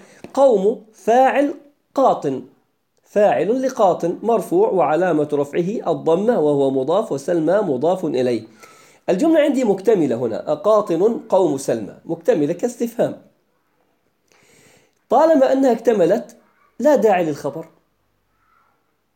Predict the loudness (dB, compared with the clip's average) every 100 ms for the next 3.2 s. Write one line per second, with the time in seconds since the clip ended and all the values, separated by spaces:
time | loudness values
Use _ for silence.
0 | _ _ _ _ _ _ 0 2 2 2
1 | 2 4 2 -4 -16 _ _ 0 2 4
2 | 2 -2 -6 -16 _ -6 2 4 4 4
3 | 0 -2